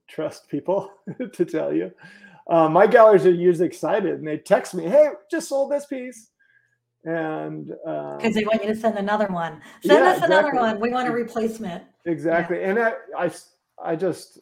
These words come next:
Speaker 1: I don't know, I know being a parent and, you know, we just renovated our house. I just finished building a studio and I haven't been able to paint a lot and my galleries are on, running on fumes. So it's like, as soon as I finish one, I ship it off and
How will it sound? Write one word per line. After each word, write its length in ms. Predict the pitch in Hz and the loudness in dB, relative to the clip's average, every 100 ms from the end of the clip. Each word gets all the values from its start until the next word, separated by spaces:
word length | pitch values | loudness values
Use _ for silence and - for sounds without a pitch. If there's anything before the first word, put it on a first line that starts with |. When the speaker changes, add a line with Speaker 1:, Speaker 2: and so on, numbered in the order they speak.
| - | -12
Speaker 1:
I 60 | |
don't 120 | 165 165 | -8 -6
know, 300 | 151 151 - | -8 -10 -12
I 80 | 151 | -14
know 240 | 143 135 _ 131 | -14 -18 _ -2
being 220 | 156 156 | -2 -2
a 40 | |
parent 520 | 151 165 185 185 185 147 | -4 -4 -2 -2 -4 -8
and, 340 | 139 139 143 _ - _ _ | -14 -14 -18 _ -20 _ _
you 60 | 151 | -18
know, 120 | 143 | -12
we 100 | 143 | -6
just 180 | 143 131 | -4 -4
renovated 540 | 143 165 160 156 156 156 | -2 -2 2 2 2 0
our 180 | 160 | -4
house. 380 | 139 160 170 160 | -4 -2 -2 -2
I 80 | 147 | -8
just 240 | 147 143 | -14 -12
finished 300 | - 160 135 | -10 -8 -8
building 240 | 131 160 156 | -6 -6 -6
a 60 | |
studio 760 | 147 - 196 180 175 156 156 151 | -12 -4 0 2 2 2 -2 -4
and 120 | 147 _ _ _ _ - | -8 _ _ _ _ -2
I 120 | 160 | 4
haven't 240 | 170 165 | 4 4
been 320 | 151 156 151 151 | -4 -4 -6 -6
able 220 | 156 156 | -2 -2
to 80 | 147 | -4
paint 380 | - 156 160 - _ | -8 -8 -8 -12 _
a 40 | 151 | -4
lot 480 | 147 143 147 143 | -2 -2 -4 -6
and 320 | 143 143 143 135 | -12 -14 -16 -14
my 160 | 147 | -12
galleries 480 | 143 143 147 143 139 | -6 -4 -2 -4 -6
are 240 | 147 143 _ _ | -10 -10 _ _
on, 200 | 151 151 135 | -14 -14 -10
running 320 | 151 160 151 | -8 -6 -6
on 120 | 147 135 | -10 -6
fumes. 440 | 160 156 147 139 | -6 -4 -8 -8
So 280 | 147 147 147 | -6 -4 -4
it's 180 | 147 - | -4 -4
like, 260 | 147 147 | -4 -4
as 140 | 143 - | -12 -2
soon 140 | 185 | -2
as 80 | 165 | 2
I 80 | 165 | 2
finish 280 | 170 165 160 | 2 -4 -6
one, 160 | 160 | -8
I 40 | 151 | -8
ship 240 | - 180 | -6 -4
it 80 | 170 | 0
off 300 | 165 165 160 | 0 0 -4
and 120 | 135 | -14